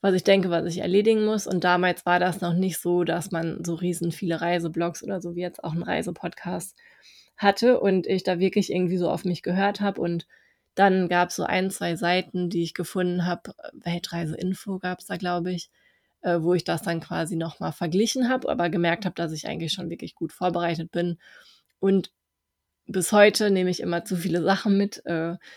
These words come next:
und auch einfach gelernt hab, dass selbst wenn ich unterwegs irgendwie was brauche oder vermisse, das auch schon irgendwie bekommen werde.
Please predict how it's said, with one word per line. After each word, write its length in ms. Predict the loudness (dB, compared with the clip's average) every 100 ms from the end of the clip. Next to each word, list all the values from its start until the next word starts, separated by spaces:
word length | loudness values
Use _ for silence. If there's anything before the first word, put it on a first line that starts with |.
| -20 _ _
und 360 | -2 0 -2 -2
auch 240 | 0 0
einfach 340 | -4 -6 -6 -4
gelernt 400 | 0 0 0 -4
hab, 180 | -6
dass 280 | -8 -8 -10
selbst 340 | -4 0 0 -2
wenn 120 | -4
ich 120 | -4
unterwegs 500 | -4 -2 0 0 -2
irgendwie 320 | -2 0 0
was 160 | -2 -6
brauche 340 | -2 -2 0
oder 180 | -2 -4
vermisse, 420 | -4 -6 -6 -6
das 180 | -10 -8
auch 140 | -10 -10
schon 180 | -10
irgendwie 280 | -8 -8 -6
bekommen 460 | -8 -8 -6 -4 -4
werde. 360 | -6 -4 -6